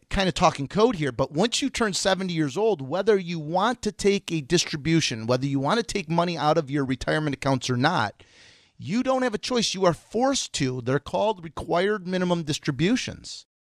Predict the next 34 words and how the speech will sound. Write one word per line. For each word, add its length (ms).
It 120
starts 360
at 80
about 280
seventy 340
and 100
a 40
half 320
years 240
old, 320
and 240
you're 100
gonna 160
have 200
to 80
take 300
out 240
about 400
four 240
percent 380
a 40
year, 500
and 100
it 80
increases 560
every 280
year. 520
By 140
the 60
time 280
you're 180
about 320
eighty, 320
it's, 300